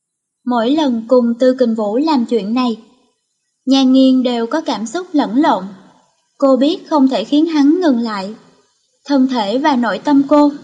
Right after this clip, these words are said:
lại vô cùng bất đồng. Thân thể bị hắn thiêu đốt, nhưng nội tâm lại giống như quay lại năm mười tám tuổi. Tuyệt vọng, vô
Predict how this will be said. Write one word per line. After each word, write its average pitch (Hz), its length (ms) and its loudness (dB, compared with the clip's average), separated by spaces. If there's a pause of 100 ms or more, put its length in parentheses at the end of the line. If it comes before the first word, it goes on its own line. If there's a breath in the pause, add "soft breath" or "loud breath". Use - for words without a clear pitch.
(200)
lại 220 180 2
vô 254 280 2
cùng 220 300 -2
bất 339 220 -6
đồng. 233 280 -4 (1080)
Thân 254 200 0
thể 233 320 -4
bị 226 180 -2
hắn 254 340 0
thiêu 294 200 2
đốt, 277 240 0 (580)
nhưng 269 320 4
nội 220 260 0
tâm 294 320 2 (200)
lại 233 200 -2
giống 254 240 0
như 285 320 2
quay 269 180 0
lại 202 300 -2
năm 247 320 -2
mười 214 120 -4
tám 247 340 -2
tuổi. 247 320 -2 (760)
Tuyệt 247 240 2
vọng, 220 300 -2 (440)
vô 254 220 2